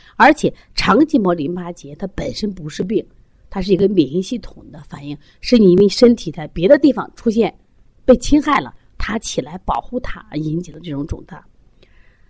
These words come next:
那么给大家推荐三个治疗腹痛的穴位，首先推一窝蜂。一窝蜂它主要治疗阴寒引起的腹痛，这个位置好找，在我们的什么呀？手背、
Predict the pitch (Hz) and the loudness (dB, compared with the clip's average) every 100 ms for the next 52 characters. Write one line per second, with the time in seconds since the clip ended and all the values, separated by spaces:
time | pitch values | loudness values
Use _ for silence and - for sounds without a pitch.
0 | _ _ - 381 370 320 - _ _ _ | _ _ 4 6 8 6 4 _ _ _
1 | - 294 349 381 381 381 359 294 320 320 | 0 6 8 8 8 8 8 6 4 2
2 | 311 - 233 254 - 349 277 247 226 220 | 0 0 0 0 -2 -6 -2 2 4 4
3 | 170 180 - _ _ _ - 190 254 285 | 4 2 0 _ _ _ 0 4 4 4
4 | - 269 269 269 269 277 269 - _ _ | 6 6 8 6 6 2 2 -2 _ _
5 | - 349 403 392 381 370 311 302 165 151 | 6 10 10 8 8 6 4 -2 0 0
6 | 190 247 190 139 156 247 302 320 - 147 | 0 -2 -2 -2 -4 4 4 4 -2 -8
7 | 151 196 156 - 135 - 156 143 190 208 | -4 -2 -2 -4 -12 -12 -14 -14 -8 -4
8 | 208 233 180 - 156 175 110 - 165 135 | -2 0 -2 -6 -8 -6 -8 -2 -2 0
9 | 139 156 - 139 151 143 _ _ - 190 | -4 -6 -6 -14 -14 -14 _ _ -2 2
10 | 175 285 - | 6 4 4